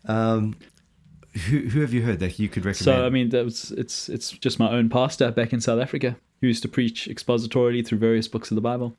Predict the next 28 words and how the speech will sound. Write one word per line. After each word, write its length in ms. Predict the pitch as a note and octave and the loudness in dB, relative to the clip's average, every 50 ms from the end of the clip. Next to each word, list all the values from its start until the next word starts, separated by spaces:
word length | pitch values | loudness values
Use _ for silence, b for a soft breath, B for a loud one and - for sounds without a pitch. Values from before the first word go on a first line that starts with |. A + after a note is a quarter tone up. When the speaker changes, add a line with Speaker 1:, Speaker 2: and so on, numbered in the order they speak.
| _ G#2 | _ -6
Speaker 1:
Okay. 240 | G2 - G#2 F#2+ F2+ - - b b b b b b b b b - | -2 -2 0 -2 -2 -4 -8 b b b b b b b b b -4
Speaker 2:
So 120 | - - | 2 2
you 120 | A#2+ A#2 | 4 4
just 220 | A#2 B2+ B2 - - | 4 2 0 -2 -2
choose 420 | - - C3+ B2+ B2 A#2+ A2 - - | 0 2 4 4 4 4 2 2 2
maybe 440 | B2 A#2 A#2 A2+ A2 G#2+ G#2 G2+ G#2 - _ _ | 2 4 4 4 4 4 2 -2 -6 -12 _ _
the 100 | - A#2 | -2 -2
thirteen 500 | A2+ - - B2+ B2 A#2+ - C3+ B2 A#2+ | 0 2 0 0 0 0 0 0 0 2
main 180 | A#2+ A#2+ A#2 A#2 | 2 2 2 2
topics 440 | A2+ C3 C#3 C#3 D3+ D3 C#3+ - - | 2 0 -2 -2 -2 -4 -6 -8 -10
of 180 | - - - - | -10 -10 -12 -6
Proverbs 540 | - C3 B2+ C#3 D#3+ E3 D#3 - - - - _ _ _ _ _ _ _ _ _ _ _ _ _ _ _ _ | -4 -2 0 0 0 -2 -4 -8 -14 -16 -18 _ _ _ _ _ _ _ _ _ _ _ _ _ _ _ _
or 100 | - A2+ | 0 2
whatever 300 | A2+ A#2 A#2 A#2+ A#2 A2+ | 4 4 4 4 2 2
it 80 | A2+ A#2+ | 2 2
is 180 | C#3 D3 C3+ B2+ | 0 0 0 0
and 120 | A#2 A2 | 0 0
just 160 | - A2 - - | 0 -2 -4 -4
preach 280 | - B2 A2+ - - - | -4 -4 -4 -6 -10 -8
through 200 | - - B2 A#2 | -2 0 2 2
those. 400 | A#2 B2 C3+ C3 - - - _ _ _ _ b b b b b b b _ - | 2 0 -2 -4 -8 -12 -16 _ _ _ _ b b b b b b b _ -4
Speaker 1:
Awesome. 400 | G2 G2+ G2 - - G2+ E2 B B B B B B | -4 -4 -2 -2 -4 -4 -4 B B B B B B
Yeah, 100 | G#2+ G#2+ | 0 0
Speaker 2:
Yeah. 60 | G#2 | 2
Speaker 1:
topically 520 | - - B2 B2 - D#3 - D3+ C#3+ C#3+ | 2 0 0 0 0 0 0 0 0 2
would 140 | C3+ A#2 G2 | 2 2 2
be 100 | F2 G2+ | 2 0
good. 300 | E2 G#2+ A2 A#2+ B2+ D3 | 2 2 2 2 2 -2